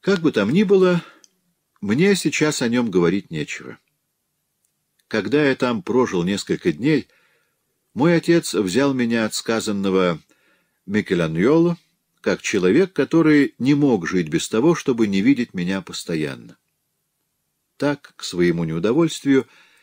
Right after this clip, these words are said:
я продолжал играть до пятнадцатилетнего возраста. Если б я захотел описывать великие дела —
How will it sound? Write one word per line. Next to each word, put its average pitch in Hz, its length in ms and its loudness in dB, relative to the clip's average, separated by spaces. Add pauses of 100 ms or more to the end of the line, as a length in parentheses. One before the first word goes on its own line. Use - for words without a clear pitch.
(120)
я 143 300 0
продолжал 113 600 0
играть 107 600 -4 (300)
до 98 220 -2
пятнадцатилетнего 92 1160 -4
возраста. - 680 -10 (880)
Если 104 440 -2
б 98 100 -10
я 110 160 0
захотел 98 540 0
описывать 90 560 -4
великие 87 540 -2
дела — 90 520 -2